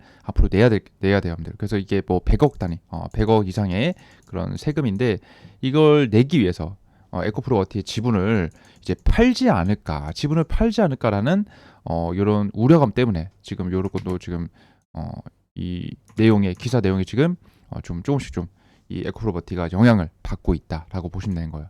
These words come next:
아시겠죠, 여러분들? 그래서 이제 에코프로버티 같은 경우는 아직은 뭐 별다른 움직임은 없습니다.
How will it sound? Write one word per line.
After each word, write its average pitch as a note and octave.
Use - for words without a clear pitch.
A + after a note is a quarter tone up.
아시겠죠, -
여러분들? D2
그래서 B2+
이제 A#2+
에코프로버티 F#3
같은 F3+
경우는 B2+
아직은 G2+
뭐 D3
별다른 D#3
움직임은 A#2+
없습니다. D2+